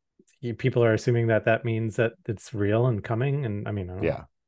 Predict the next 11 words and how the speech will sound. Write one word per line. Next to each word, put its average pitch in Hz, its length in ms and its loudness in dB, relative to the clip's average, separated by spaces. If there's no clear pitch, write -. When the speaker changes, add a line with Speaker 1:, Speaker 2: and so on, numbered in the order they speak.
Speaker 1:
I 92 60 -12
don't 98 140 -10
know. 87 220 -12
Speaker 2:
I 247 60 -8
don't 269 120 -2
know. 240 60 4
I 151 60 6
wouldn't 147 200 4
be 160 80 2
surprised. 135 420 2
I, 120 260 4